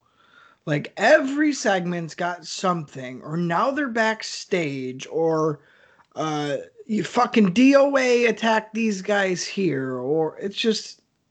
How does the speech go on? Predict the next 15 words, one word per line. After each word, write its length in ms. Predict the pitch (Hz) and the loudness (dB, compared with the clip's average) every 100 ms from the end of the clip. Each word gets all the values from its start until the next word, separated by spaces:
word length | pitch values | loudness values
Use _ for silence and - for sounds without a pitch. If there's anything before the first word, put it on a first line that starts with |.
| _ _ _ _ _ _ _ _ | _ _ _ _ _ _ _ _
I 80 | 220 | -2
don't 200 | 247 202 | 2 2
like 220 | 135 131 | 0 -6
nineteen 360 | 117 113 113 120 | -8 -10 -8 -10
ninety-seven. 680 | 120 117 117 120 110 113 135 _ _ - - - | -8 -10 -8 -6 -6 -8 -12 _ _ -20 -18 -6
The 120 | 202 208 | -2 4
only 340 | 254 349 339 | 4 6 2
good 260 | 302 285 294 | 2 2 2
ninety-seven 720 | 294 254 240 214 208 208 208 | 2 2 0 2 4 4 4
stuff 340 | 202 208 196 196 | 0 2 2 0
is, 140 | 196 | -2
of 160 | 214 - | -4 0
course, 260 | 185 185 | 2 2
Heart 280 | - 160 135 | 0 -2 -2
Foundation. 680 | 180 139 131 123 120 - 156 | -8 -8 -6 -6 -6 -8 -10